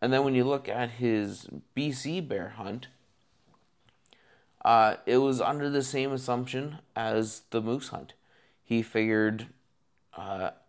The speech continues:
you can have one tag between two hunters as long as you're three kilometers within each other and in radio content, uh, contact, which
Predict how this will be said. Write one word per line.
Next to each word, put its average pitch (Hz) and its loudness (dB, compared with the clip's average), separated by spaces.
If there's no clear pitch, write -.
you 117 -2
can 101 0
have 104 -2
one 104 -2
tag 117 0
between 104 -8
two 104 -6
hunters 131 -2
as 101 -4
long 101 2
as 98 -2
you're 92 -2
three 107 -6
kilometers 113 2
within 113 -4
each 117 -4
other 117 0
and 98 -4
in 80 -6
radio 90 -6
content, 117 -4
uh, 92 -2
contact, 117 -8
which - -6